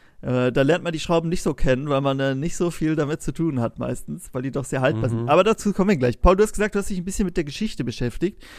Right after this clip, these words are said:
Speaker 2: Ja.
Speaker 1: Ähm, vielleicht möchtest du mal anfangen, wie es mit, mit Zündab angefangen hat. Ist ja doch eine deutsche Kultmarke. Äh, und
Speaker 2: Mhm.
Speaker 1: dann finde ich's ja besonders spannend. Das ist ja so Wissen, klar, man kennt Zündab, man weiß auch, dass die irgendwie aus Nürnberg kommen.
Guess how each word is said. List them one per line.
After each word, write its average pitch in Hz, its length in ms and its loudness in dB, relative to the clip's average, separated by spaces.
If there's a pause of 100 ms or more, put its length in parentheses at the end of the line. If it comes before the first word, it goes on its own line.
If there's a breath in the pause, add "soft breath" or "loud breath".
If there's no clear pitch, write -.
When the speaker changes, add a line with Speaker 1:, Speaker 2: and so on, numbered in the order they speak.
(260 loud breath)
Speaker 2:
Ja. 120 340 2
Speaker 1:
Ähm, 147 120 -4 (880)
vielleicht 160 220 4
möchtest 190 220 2
du - 20 -4
mal 151 100 2
anfangen, 180 340 0
wie 139 60 -2
es - 80 -6
mit, - 320 -6
mit 151 240 -4
Zündab 180 380 0
angefangen 139 440 -2
hat. 127 140 -2
Ist - 80 -6
ja 170 80 4
doch 160 160 0
eine 165 100 2
deutsche 143 360 0
Kultmarke. 156 840 -2 (420 soft breath)
Äh, - 40 -14
und 139 520 -4
Speaker 2:
Mhm. 156 80 -14
Speaker 1:
dann 139 300 -4 (100)
finde - 260 -10
ich's - 80 -4
ja 131 140 0
besonders 139 580 -2
spannend. 147 480 -2
Das 127 140 -4
ist 143 100 -6
ja 165 100 4
so 131 200 2
Wissen, 156 340 0
klar, 143 240 2
man 127 140 2
kennt 131 240 0
Zündab, 151 400 2
man 127 120 -2
weiß 135 200 0
auch, 139 100 -2
dass - 140 -10
die - 100 -6
irgendwie 135 200 0
aus - 100 -2
Nürnberg 165 340 2
kommen. 165 240 -2